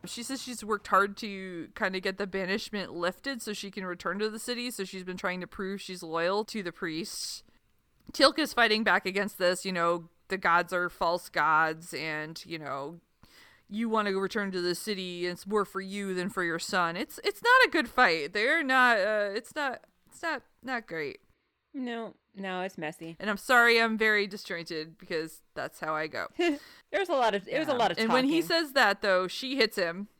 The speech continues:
Speaker 1: She gives a little slap.
Speaker 2: Yes.
Speaker 1: It, it was not, like, a huge hit, but, you know. And she reveals that Ryak thinks Teal'c is dead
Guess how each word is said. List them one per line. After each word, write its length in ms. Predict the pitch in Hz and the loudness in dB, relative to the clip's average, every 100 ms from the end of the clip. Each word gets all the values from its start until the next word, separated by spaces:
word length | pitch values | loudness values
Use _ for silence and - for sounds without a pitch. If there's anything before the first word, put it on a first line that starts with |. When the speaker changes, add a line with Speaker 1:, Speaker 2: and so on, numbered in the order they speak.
| _ | _
Speaker 1:
She 140 | - | -14
gives 160 | 226 220 | -10 -2
a 40 | |
little 140 | 208 202 | 0 0
slap. 400 | - 202 156 165 _ | 0 2 4 2 _
Speaker 2:
Yes. 120 | 120 - | -12 -10
Speaker 1:
It, 80 | 180 - _ | -10 -14 _
it 120 | 143 | -10
was 220 | 185 196 - | -8 -10 -6
not, 320 | 202 185 - | 0 2 2
like, 140 | 175 | -4
a 80 | 160 | -8
huge 240 | 170 139 | -10 -14
hit, 180 | - - | -14 -14
but, 140 | - - | -14 -16
you 80 | |
know. 160 | 95 65 - _ - - - - | -16 -18 -20 _ -20 -20 -20 -6
And 180 | 202 190 | -6 -4
she 320 | - 226 214 | -4 -4 -4
reveals 520 | 208 220 226 262 247 | -2 -2 6 8 8
that 400 | 226 226 208 - - - - | 6 6 8 6 -2 -18 0
Ryak 420 | 208 202 208 - | 6 8 8 4
thinks 520 | 233 202 - - - _ _ - | -4 -6 -10 -14 -18 _ _ 0
Teal'c 240 | 233 214 | 2 4
is 120 | 190 180 | 0 0
dead 540 | - 196 170 170 196 | 6 8 8 4 -4